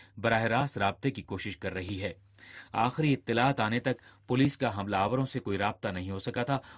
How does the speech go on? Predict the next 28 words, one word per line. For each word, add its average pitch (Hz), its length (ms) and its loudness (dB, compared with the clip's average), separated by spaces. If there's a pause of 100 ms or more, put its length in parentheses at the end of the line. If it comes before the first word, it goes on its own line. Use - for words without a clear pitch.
اور 135 160 2
نہ 131 180 2
ہی 160 180 0
حملہ 110 160 0
آوروں 123 280 2
کی 120 120 -4
جانب 104 280 -2
سے - 120 -6
کوئی 95 160 -4
مطالبہ 98 460 -4
سامنے 98 360 -4
آیا 95 280 -4
ہے۔ 120 120 0 (220)
آسٹریلیا 156 540 2
کے 160 120 -2
وزیر 117 280 0
اعظم 123 300 0
ٹونی 123 260 0
ایبٹ 107 400 -4
نے 120 60 0
کہا 98 220 -4
ہے 131 100 -2
کہ 135 200 -2
قانون 110 340 -2
نافذ 101 340 -6
کرنے 98 180 -6
والے 92 280 -2
ادارے 92 320 -2